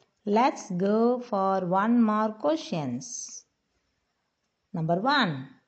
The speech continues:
Hamid was dash years old boy. Hamid was four years old boy. Hamid was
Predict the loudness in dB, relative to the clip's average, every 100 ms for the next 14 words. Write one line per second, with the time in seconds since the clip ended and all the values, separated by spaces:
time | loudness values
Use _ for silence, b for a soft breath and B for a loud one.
0 | _ _ _ _ -20 -2 2 2 0 -4
1 | -6 -4 0 2 2 0 -2 -12 -14 -10
2 | -2 0 2 2 0 0 0 2 0 -4
3 | -8 0 2 2 0 -2 0 0 -2 -6
4 | b b b b b _ _ -4 -2 0
5 | 0 0 2 4 4 2 -2 -16 _ 0
6 | 4 6 6 4 4 2 0 0 2 2
7 | -2 0 4 4 4 -2 -14 _ _ _
8 | _ _ _ _ _ _ _ _ _ -6
9 | 0 0 0 -2 2 4 4 0 -4